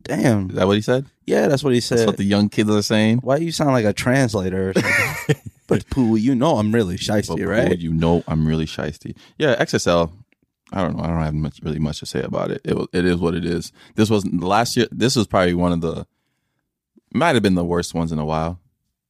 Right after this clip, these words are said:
Speaker 2: I think.
Speaker 1: All of 'em are bad.
Speaker 2: I
Speaker 1: They're,
Speaker 2: think, I think
Speaker 1: they're,
Speaker 2: there's
Speaker 1: they're
Speaker 2: always
Speaker 1: freshmen artists. They're,
Speaker 2: Yeah.
Speaker 1: they're
Speaker 2: I don't think it's bad. I don't think this year was bad, but I'm just saying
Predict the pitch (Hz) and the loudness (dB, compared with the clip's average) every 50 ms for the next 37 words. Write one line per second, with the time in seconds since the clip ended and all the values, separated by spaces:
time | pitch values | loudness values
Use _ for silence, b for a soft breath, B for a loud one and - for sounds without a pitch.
0 | _ _ _ _ _ _ _ _ 85 87 - - 85 87 92 - - _ - - | _ _ _ _ _ _ _ _ -4 -2 0 2 2 2 0 -2 -8 _ -6 -2
1 | 127 165 226 247 208 160 117 107 98 95 90 92 95 98 98 95 - - b b | -2 0 0 0 0 0 0 -2 -4 -6 -6 -6 -6 -6 -6 -8 -10 -14 b b
2 | b b b b 120 139 160 143 - - - - 180 143 151 143 151 175 160 147 | b b b b -2 -2 0 0 0 0 0 0 0 2 0 0 0 0 0 2
3 | - 147 165 165 170 - - - 196 185 180 160 156 165 190 247 233 160 110 107 | 2 2 2 2 2 0 0 0 0 0 0 2 2 2 2 2 2 0 -2 -4
4 | - - - 139 139 139 - 90 87 85 85 - _ _ 127 147 156 160 147 139 | -8 -6 -2 2 2 2 2 2 0 -4 -6 -10 _ _ -2 0 2 2 0 0
5 | 127 123 127 180 214 208 190 139 123 101 - 104 95 87 87 110 135 143 135 - | 0 0 0 0 2 2 2 2 2 0 2 0 0 2 2 2 2 2 0 0
6 | 123 110 117 - - 113 98 90 90 80 - 87 90 90 82 92 95 92 90 - | 0 0 0 0 2 0 0 0 -2 -2 0 2 2 2 2 0 -2 -2 -4 -4
7 | - 90 85 85 82 | -2 -2 -2 -2 -4